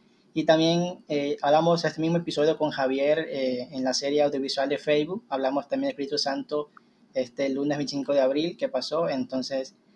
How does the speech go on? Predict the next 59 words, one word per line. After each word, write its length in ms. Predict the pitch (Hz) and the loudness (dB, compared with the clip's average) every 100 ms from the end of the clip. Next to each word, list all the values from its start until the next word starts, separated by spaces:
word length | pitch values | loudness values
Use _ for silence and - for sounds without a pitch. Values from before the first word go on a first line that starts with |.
| _ _ | _ _
le 80 | - | -6
estaré 240 | 143 147 147 | -2 2 2
dejando 420 | 156 151 156 160 | 2 0 2 4
la 140 | 156 | 4
descripción 500 | 143 - 139 - 147 | 2 0 -4 0 0
del 120 | 151 | 0
video, 460 | 151 147 143 151 156 - | 2 4 4 4 0 -8
de, 140 | 131 | -12
o 40 | |
sea, 220 | 131 135 127 | -4 -2 0
del 160 | 127 | -2
podcast, 460 | 123 147 139 170 180 | 0 0 0 -2 -2
estaré 180 | - 139 | 0 0
dejando 240 | 139 147 | 0 2
la 60 | 156 | 2
descripción 500 | 151 139 139 143 143 | 0 -4 -4 -2 0
para 220 | 143 139 | -2 0
que 100 | 127 | -2
puedan 320 | - 131 135 | 0 0 0
también 400 | 135 139 139 135 - _ _ | -2 -2 -2 -4 -10 _ _
ver 220 | - 151 | 0 2
ese, 320 | 156 156 160 156 | 2 2 0 0
ese 160 | 160 | 0
episodio 480 | 170 170 170 170 196 | 0 0 2 2 2
y 40 | |
se 200 | 190 139 | -2 -4
conecte 480 | - 139 135 131 147 | -4 -4 -2 -2 -4
también 240 | 147 139 131 | -2 -2 -2
con 160 | 143 | -2
el 80 | 131 | 0
de 60 | 117 | -2
acá. 220 | - - _ _ _ _ _ | -4 -12 _ _ _ _ _
Entonces, 760 | - 131 127 139 139 147 147 - _ _ _ _ _ - | -6 -4 -2 -2 0 0 -2 -6 _ _ _ _ _ -2
quiero 180 | 151 | 4
agradecerles 580 | 151 151 139 131 143 156 | 6 6 6 4 0 0
a 120 | 143 | 0
cada 160 | 135 143 | 2 2
uno 240 | 147 156 | 4 2
de 80 | 151 | 2
ustedes 460 | 139 - 156 180 170 | 0 0 2 2 0
por 260 | - 143 | 2 4
estar 360 | 135 - 147 151 | 4 2 2 2
siempre 240 | 156 147 | 0 2
pendiente 500 | 151 147 143 147 147 | 4 2 2 0 2
de 200 | 156 143 | 2 2
los 140 | 135 135 | 2 0
episodios, 580 | 135 131 - 202 202 185 | -2 0 2 4 4 2
de 80 | |
los 160 | 143 131 | 0 0
cuatro 240 | 143 139 | 0 0
episodios 300 | 151 147 147 | -2 -2 -2
que 60 | 143 | -2
hemos 120 | 139 | -6
tenido 140 | 147 147 | -6 -6
hasta 160 | - | -2
el 60 | 135 | 0
día 100 | 143 | 2
de 80 | 160 | 4
hoy. 260 | 190 202 | 4 0